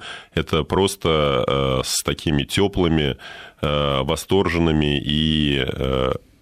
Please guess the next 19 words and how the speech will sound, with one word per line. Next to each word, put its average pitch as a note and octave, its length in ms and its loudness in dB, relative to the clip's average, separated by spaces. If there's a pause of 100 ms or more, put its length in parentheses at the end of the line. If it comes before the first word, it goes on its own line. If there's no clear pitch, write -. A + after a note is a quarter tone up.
(240)
я E2 180 2
бы D2+ 80 -4
скажу E2+ 320 0
так, - 380 -4
э, C#2+ 320 -2 (100)
все G2 340 2
географическими E2 1120 0
комментариями, E2+ 800 2
начиная, D2 680 0 (200)
ну, D2+ 260 2
у - 20 2
нас D2 180 0
в - 20 -6
стране D#2 320 0
от - 120 -6
Владивостока D2 680 0
и - 20 0
заканчивая C2+ 560 -2
Калининградом. C#2 760 0